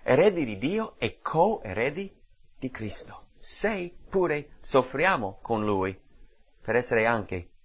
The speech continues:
con Lui glorificati. La sofferenza fa parte della vera salvezza, come la gloria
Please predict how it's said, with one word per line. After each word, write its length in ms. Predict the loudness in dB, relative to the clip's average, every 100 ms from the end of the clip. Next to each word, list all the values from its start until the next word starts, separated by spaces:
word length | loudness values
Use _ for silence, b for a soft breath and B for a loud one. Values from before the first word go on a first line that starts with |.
| -10
con 220 | -4 -2
Lui 300 | -2 -6 -8 -10
glorificati. 840 | 0 0 0 -10 -12 -14 -14 -20 -20 _ -20 _ -20 -20 -20 -20 -20 _ _ _ _ -8
La 200 | 6 6
sofferenza 1000 | 6 -2 -4 0 0 2 0 -4 -6 -6 -12 -20 _ _ _ -20 -20 -20 -4 6
fa 120 | 6
parte 440 | 10 10 10 6 2
della 220 | 6 6
vera 180 | 4 0
salvezza, 640 | -2 -2 -4 -8 -14 -16 -20 _ _ _ -18 -6
come 240 | -4 4
la 140 | 4
gloria 600 | 6 8 8 8 4 -2